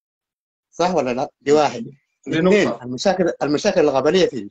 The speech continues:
Speaker 1: في السودان، في دارفور، ما انتهت نهائي. ليش ما انتهت؟ لأنه في فئة معينة، الصفوة اللي أنت قاعد تتكلم عنهم، فهمت علي؟ اللي بتطبل لهم،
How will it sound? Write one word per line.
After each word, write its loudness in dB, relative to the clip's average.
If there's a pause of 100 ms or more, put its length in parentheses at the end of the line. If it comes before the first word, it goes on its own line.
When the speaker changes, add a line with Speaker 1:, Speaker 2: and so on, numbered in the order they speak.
Speaker 1:
في -20
السودان، -4 (280)
في -6
دارفور، -2 (920)
ما 0
انتهت -2
نهائي. -4 (580)
ليش 0
ما 4
انتهت؟ 0 (200)
لأنه 2
في 2
فئة 2
معينة، 2 (340)
الصفوة -4
اللي -4
أنت -2
قاعد 0
تتكلم -6
عنهم، -2 (540)
فهمت -4
علي؟ 2
اللي -8
بتطبل -8
لهم، 0